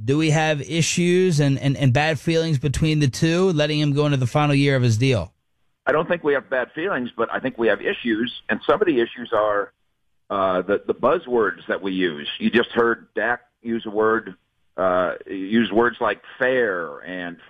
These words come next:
Speaker 2: frugal and, uh, deserved. And the problem, the, the problem, first of all, for me is there is no deserved. Um, he's, he's got, because of, th-, there's an acceleration,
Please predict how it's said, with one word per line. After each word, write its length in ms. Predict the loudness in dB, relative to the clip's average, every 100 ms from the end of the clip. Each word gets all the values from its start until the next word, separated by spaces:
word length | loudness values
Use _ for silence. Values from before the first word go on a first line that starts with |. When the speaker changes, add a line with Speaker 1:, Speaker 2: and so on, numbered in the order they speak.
| -6
Speaker 2:
frugal 640 | 2 2 2 0 0 -4 -4
and, 540 | -2 0 0 -2 -6 -12 -20 _ _ _
uh, 180 | 0 0
deserved. 680 | 0 0 2 0 0 -4 -10 _ _ _ _ _ _ -14
And 240 | -12 -12
the 80 | -12
problem, 560 | -4 -2 0 -2 -4 -8 _ _
the, 100 | -14 _
the 100 | -4
problem, 360 | -2 -2 -2 -2
first 220 | -4 0
of 60 |
all, 120 | -2 -2
for 140 | -4
me 180 | 0 0
is 120 | 0 -4 -6
there 180 | 0 0
is 120 | 0
no 180 | -4 -4
deserved. 500 | -6 -4 -2 -2 -10 _ _ _ _ _ _ _ _ _ _ _
Um, 320 | -2 0 -2
he's, 240 | 0 0 0
he's 220 | 0 0 0
got, 320 | -2 -2 -6
because 340 | -6 -4 -2
of, 120 | -4 -8 -16 -16 -14
th-, 120 | -6
there's 160 | -4 -2
an 80 | -4
acceleration, 800 | -2 -2 0 0 0 -4 -12